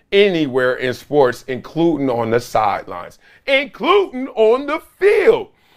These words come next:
What is it, seventy-four percent people of color and fifty-six percent black?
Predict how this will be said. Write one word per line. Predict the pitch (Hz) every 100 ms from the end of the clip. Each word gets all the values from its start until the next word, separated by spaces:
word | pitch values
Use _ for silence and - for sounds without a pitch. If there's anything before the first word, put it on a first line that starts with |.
| _ _
What | _ 202 202
is | 123 104
it, | - _
seventy-four | - - 185 220 226 254 247 254 240 _ - 202 240 247
percent | 233 208 - 226 240 269 - _
people | 202 220 208 202
of | 196 -
color | - 170 220 269 392 - _ _ _ _ _ -
and | 160 160 156 143 -
fifty-six | 247 269 - 240 233 175 - - 240 247 -
percent | 240 247 - - 240 147
black? | 170 220 269 285